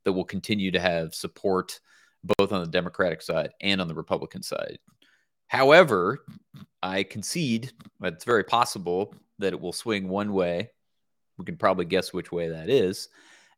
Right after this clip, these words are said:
And I also think that's fine for Bitcoin in the long run because, yeah, I think that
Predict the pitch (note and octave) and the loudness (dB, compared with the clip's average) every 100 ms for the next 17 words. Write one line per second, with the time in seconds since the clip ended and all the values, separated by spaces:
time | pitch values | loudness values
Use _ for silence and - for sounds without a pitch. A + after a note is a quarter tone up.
0 | G#2 G2+ G#2 C3+ C#3 A2+ - G#2+ G2 F#2 | -2 2 6 4 4 -2 0 -2 2 2
1 | F2+ - - E3 A2 D#2 D2+ F#2 _ _ | 0 -6 -2 -2 0 -4 -6 -10 _ _
2 | - G2+ F2 G2+ G#2 F#2 F2 E2+ F2 G#2 | -10 -6 -4 -4 -4 -4 -4 -4 -2 -2
3 | A#2+ C3+ D#3+ - C3 A2 G2+ - G#2 G2 | -2 -2 -4 -8 -8 -6 -4 0 2 2
4 | F#2+ F#2 - - - G2+ F#2+ A#1+ F2 - | 0 -4 -8 -10 -10 -2 0 0 -6 -6
5 | A#2+ G#2+ G2+ - F2+ D#2+ | -6 -4 -6 -2 -2 -4